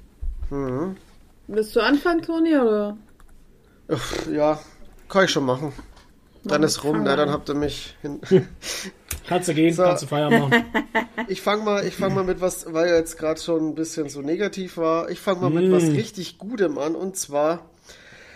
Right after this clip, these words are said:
Speaker 1: ähm, ich hab
Speaker 3: Gar nicht
Speaker 1: Queer
Speaker 3: auf
Speaker 1: Eye
Speaker 3: Justice.
Speaker 1: Germany gelesen, äh, gesehen. Gelesen,
Speaker 2: Gelesen.
Speaker 1: wow.
Speaker 3: Gelesen.
Speaker 1: Bin schon, ähm, gesehen. Und zwar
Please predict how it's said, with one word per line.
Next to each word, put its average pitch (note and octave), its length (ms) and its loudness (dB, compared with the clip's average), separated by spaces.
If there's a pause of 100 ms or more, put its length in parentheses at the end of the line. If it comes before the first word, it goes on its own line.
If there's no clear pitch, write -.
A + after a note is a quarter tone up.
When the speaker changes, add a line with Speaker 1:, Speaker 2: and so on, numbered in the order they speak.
(1040)
Speaker 1:
ähm, F3+ 480 4 (380)
ich F#3+ 180 2
hab F3+ 80 6
Speaker 3:
Gar C3 100 0
nicht G#3+ 320 0
Speaker 1:
Queer B3 220 4
Speaker 3:
auf G3 80 2
Speaker 1:
Eye G#3 120 4
Speaker 3:
Justice. - 180 2
Speaker 1:
Germany G3 540 4
gelesen, D3 680 -2
äh, D#3+ 160 4
gesehen. D3+ 420 -4 (220)
Gelesen, C3+ 380 2
Speaker 2:
Gelesen. C#3+ 160 4
Speaker 1:
wow. A#2+ 260 -8
Speaker 3:
Gelesen. A#2+ 340 -2
Speaker 1:
Bin C4 80 -4
schon, C#3+ 220 -6 (760)
ähm, D#3 380 2 (240)
gesehen. E3+ 500 4
Und F#3 260 0
zwar D3+ 600 4